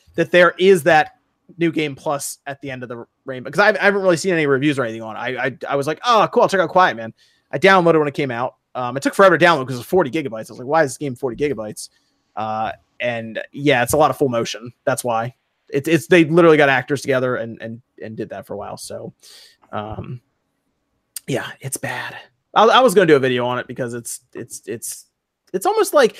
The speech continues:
it's not even like it's bad, it's, that it's funny. It's just, it's just bad and depressing. <laughs> So that's, yeah, it was bad. It was,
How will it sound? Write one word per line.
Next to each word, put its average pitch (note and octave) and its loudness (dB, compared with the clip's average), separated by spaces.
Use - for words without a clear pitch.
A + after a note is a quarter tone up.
it's G3+ 0
not F4+ 4
even F#4+ 2
like C4+ 2
it's D3+ 0
bad, E3 6
it's, D3 -2
that D3 2
it's - -12
funny. F#3+ -4
It's - -12
just, - -16
it's - -8
just E3+ -6
bad D3 2
and A#2 -8
depressing. A#2 -10
<laughs> - -20
So C#3+ 0
that's, - -12
yeah, A#2 -4
it D#3 -8
was A#2 -8
bad. - -18
It - -6
was, - -16